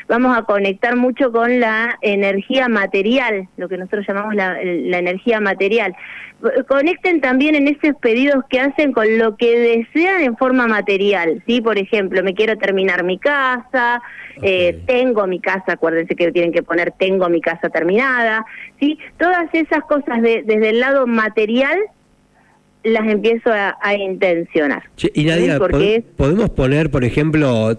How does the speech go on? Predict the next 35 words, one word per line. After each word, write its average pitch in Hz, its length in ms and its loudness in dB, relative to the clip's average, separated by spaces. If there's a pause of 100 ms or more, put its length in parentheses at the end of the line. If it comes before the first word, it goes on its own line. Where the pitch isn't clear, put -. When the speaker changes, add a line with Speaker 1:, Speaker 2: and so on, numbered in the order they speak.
(140)
Speaker 2:
"tengo 156 680 2
tanto 165 460 0
ingreso 135 500 0
mensual", 135 920 2
por 113 120 0
ejemplo, 160 440 0
para 113 260 0
Speaker 1:
Re. 214 380 0 (240)
Speaker 2:
Ah, 135 180 0
¿sí? 180 320 2
Speaker 1:
Re. 196 320 -2 (220)
Speaker 2:
Ah. 151 540 0
Speaker 1:
Re, 226 300 2
re, 254 560 0
y, 233 420 0
y, 190 640 2
y 196 120 2
vas 226 180 0
a 247 80 0
ver 240 160 0
que 214 100 0
de 202 80 2
alguna 226 440 2
u - 40 2
otra 233 300 -2
forma 254 420 0 (160)
llega, 185 380 0 (100)
Speaker 2:
Ah. - 80 -8
Speaker 1:
siempre 320 380 2
y 277 80 -2
cuando 269 340 2
lo 214 180 -2
creas. 208 400 0
Sé 302 140 0
que, 294 160 0